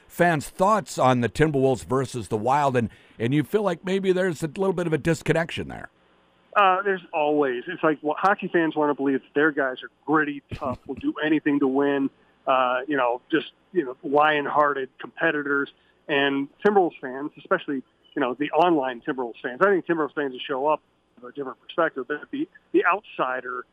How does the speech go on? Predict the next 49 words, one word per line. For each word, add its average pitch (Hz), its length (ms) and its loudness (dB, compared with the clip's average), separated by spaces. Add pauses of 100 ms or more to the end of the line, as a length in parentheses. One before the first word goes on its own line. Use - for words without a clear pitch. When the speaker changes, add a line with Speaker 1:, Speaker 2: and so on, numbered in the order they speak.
(260)
Speaker 2:
Timberwolves 135 360 0
fans, 131 300 -2 (280)
they 139 160 4
just 127 180 -10
think 135 200 -2 (180)
Karl-Anthony 135 400 -2
Towns 139 300 0
is 127 120 -10
soft, 135 280 0
N 123 100 -6
B 131 220 -2
A 156 40 2
players 139 320 0
are 127 80 -12 (120)
soft, 127 340 -2 (360)
uh, 120 440 0
hockey 165 240 0
players 135 300 2
are 135 40 -2
much 131 220 0 (180)
tougher, 139 460 2 (300)
grittier 139 400 0
competitors, 135 680 -2
N 139 80 -2
B 135 140 0
A 131 40 -4
players 131 220 0
don't 139 160 0
really 123 200 -12 (100)
care, 143 420 0
don't 131 220 -4
play 120 180 -8
defense. 151 380 0 (300)
These 240 160 2
are 180 60 2
the 139 120 0
cliches 139 580 0
you, 135 140 -6 (100)
you 143 120 0
encounter 135 560 0
as 127 120 -8
a 120 120 -14
sports 143 320 -2
fan 123 180 -8
or 117 120 -10
a - 40 -14
sports 120 320 -4
writer. 135 340 2 (120)
Speaker 1:
Mm-hmm. 85 200 -10